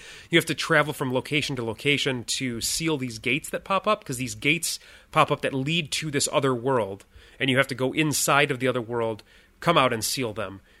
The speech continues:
and you have to seal a certain number of gates to win. We were playing with an expansion, the Dunwich Horror expansion. It just adds an extra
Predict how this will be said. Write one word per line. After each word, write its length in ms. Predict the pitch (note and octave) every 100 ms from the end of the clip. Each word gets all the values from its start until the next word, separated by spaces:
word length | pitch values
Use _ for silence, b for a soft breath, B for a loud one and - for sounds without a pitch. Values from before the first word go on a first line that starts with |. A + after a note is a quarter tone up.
| -
and 80 |
you 60 | B2+
have 80 | C3
to 40 |
seal 260 | - - C3
a 40 |
certain 240 | A2 - A2+
number 160 | A2
of 120 | G#2+ -
gates 240 | A2+ -
to 80 | G#2+
win. 280 | G#2+ G2 G2+
We 120 | C3 E3
were 40 |
playing 260 | D#3+ G3 F#3
with 80 | F3+
an 80 | E3
expansion, 680 | B2+ E3 E3 F3 B3 B3 A#3+ _
the 80 | C3
Dunwich 320 | B2+ C3+ C3
Horror 260 | - C3+ B2
expansion. 580 | A#2 - A2+ G#2 A#2 A#2+ b b
It 100 | C3
just 180 | C#3+ -
adds 220 | A#2+ C3
an 100 | B2 A#2+
extra 380 | C3+ - C#3+ A#2